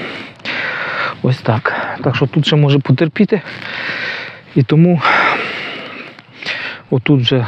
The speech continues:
срочно треба дати фосфорне, тут ще можна потерпіти. Тут будемо давати ще зелене.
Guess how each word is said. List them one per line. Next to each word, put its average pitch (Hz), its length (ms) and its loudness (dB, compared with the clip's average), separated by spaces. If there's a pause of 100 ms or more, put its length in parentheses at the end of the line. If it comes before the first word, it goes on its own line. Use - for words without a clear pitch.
(120)
срочно 165 420 4
треба 151 160 4
дати 147 240 2
фосфорне, 135 520 2
тут 127 200 0
ще - 120 4
можна 127 280 6
потерпіти. 113 640 -2
Тут 131 180 4
будемо 127 280 6
давати 120 320 4
ще 123 200 2
зелене. 120 440 2